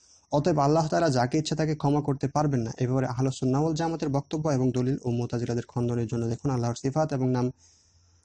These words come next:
গুণাবলী নাম বিষয়ক, আহ, আলোচনা। যাই হোক, আহলে সুন্নাহ ওয়াল জামাতের বিশ্বাস হচ্ছে আল্লাহ সুবহানাহু ওয়া তাআলা,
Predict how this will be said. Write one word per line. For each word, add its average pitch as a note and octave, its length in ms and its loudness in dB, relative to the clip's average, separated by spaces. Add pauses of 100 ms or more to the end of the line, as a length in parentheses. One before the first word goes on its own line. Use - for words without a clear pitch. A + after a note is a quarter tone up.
গুণাবলী A#2 320 2
নাম A2+ 200 0
বিষয়ক, A#2+ 380 -4 (220)
আহ, A#2 280 -2
আলোচনা। A#2 500 -2 (840)
যাই C3 180 4
হোক, D3+ 160 2
আহলে B2+ 340 0
সুন্নাহ B2+ 240 2
ওয়াল C3+ 120 2
জামাতের C3+ 360 2
বিশ্বাস C#3 300 -2
হচ্ছে D3+ 220 -2
আল্লাহ C3 240 2
সুবহানাহু C3 360 0
ওয়া C3 80 2
তাআলা, B2+ 260 2